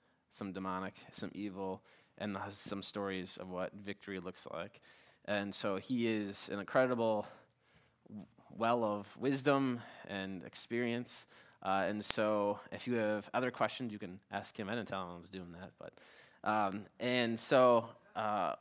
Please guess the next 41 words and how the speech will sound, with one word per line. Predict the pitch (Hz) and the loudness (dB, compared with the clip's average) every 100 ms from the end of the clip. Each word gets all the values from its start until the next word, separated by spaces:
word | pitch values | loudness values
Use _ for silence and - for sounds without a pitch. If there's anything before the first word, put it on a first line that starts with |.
| - | -6
would | 127 131 | -6 -4
you | 160 | -2
just | 139 - | -2 -2
lead | 107 113 | -2 0
us | 110 - - | 0 -2 -8
in | 98 98 101 | -6 -6 -6
prayer | - 101 101 95 | -4 0 2 0
as | 92 | -2
we, | 98 98 98 101 - - _ | -6 -6 -6 -8 -12 -20 _
uh, | 95 92 95 95 92 90 | -2 2 4 4 2 -2
with | 104 | -8
fresh | - 120 110 - | 0 4 4 4
eyes | 98 98 98 98 104 - | 2 2 2 -2 -6 -10
and | 92 | -10
a | |
fresh | - 95 - | -4 -6 -4
lens, | 95 95 95 - | -4 -4 -8 -8
look | 95 95 | -10 -4
at, | 92 92 - - - _ - | 0 0 -2 -10 -20 _ -2
uh, | 87 87 | -2 0
some | - 107 | -4 -4
of | 95 | -4
the | 92 | -8
spiritual | - - 98 - 92 | -8 -6 -6 -4 -6
warfare | 92 92 95 92 | -6 -6 -6 -4
that | 90 | -4
is | 92 | -4
going | - 92 92 | -6 -6 -4
on | 95 95 | -4 -4
in | 90 | -4
our | 82 | -6
lives | 92 85 80 85 - | -2 -2 -2 -4 -8
and | 85 87 71 - _ - | -8 -8 -12 -18 _ -16
as | 98 95 | -12 -8
we | 92 | -8
begin | 90 90 90 92 - - | -8 -8 -8 -8 -12 -12
to, | 90 87 85 98 - 92 | -10 -10 -10 -14 -14 -12
uh, | 95 92 92 - | -8 -8 -10 -8
lean | 110 113 | -4 -4
into | 98 | -4
this? | 87 | -10